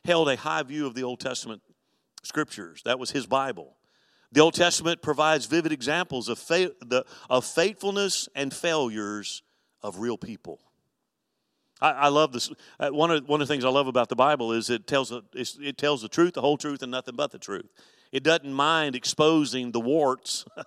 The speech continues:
<laughs> of some of our heroes. I mean, you think about David. David, uh, c-, you know, condoned murder, committed adultery, and yet he was a man after God's own heart.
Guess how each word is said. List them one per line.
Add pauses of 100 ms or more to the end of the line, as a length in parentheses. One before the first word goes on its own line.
(140)
<laughs>
of
some
of
our
heroes. (1200)
I
mean,
you
think
about
David.
David, (360)
uh,
c-, (120)
you
know, (400)
condoned
murder, (840)
committed
adultery, (640)
and
yet
he
was
a
man
after
God's
own
heart.